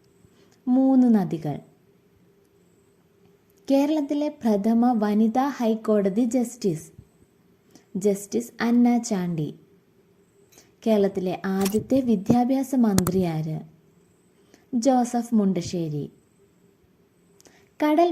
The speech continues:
മാർഗത്തിലൂടെ കേരളത്തിലെത്തിയ ആദ്യത്തെ വ്യക്തി ആര്? വാസ്കോഡ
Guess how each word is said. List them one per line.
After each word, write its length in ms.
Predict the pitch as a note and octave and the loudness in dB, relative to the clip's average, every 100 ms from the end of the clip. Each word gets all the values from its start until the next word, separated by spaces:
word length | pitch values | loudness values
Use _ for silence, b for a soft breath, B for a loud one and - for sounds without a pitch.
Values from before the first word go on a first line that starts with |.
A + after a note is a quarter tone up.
| D4+ | 2
മാർഗത്തിലൂടെ 680 | A#3+ G3+ G3 G3 F#3 F3+ F#3+ G3+ | 2 0 -2 -2 -2 -2 -2 -2
കേരളത്തിലെത്തിയ 840 | G3 G#3+ A#3+ A3+ A#3+ G3+ - F#3+ F#3 G3+ G3 | 0 0 0 0 0 -2 -2 -6 -4 -4 -2
ആദ്യത്തെ 420 | G#3+ A3 A3+ A#3+ G#3 | -2 -2 -2 -2 0
വ്യക്തി 360 | G#3 - - C4+ G#3 | -2 -4 -2 2 2
ആര്? 260 | D#3 D3+ D3 - _ _ _ | 0 -6 -8 -14 _ _ _
വാസ്കോഡ 720 | G#3+ G#3 G#3 G3+ - G3+ F#3 | -4 -2 -2 -4 -4 -2 -2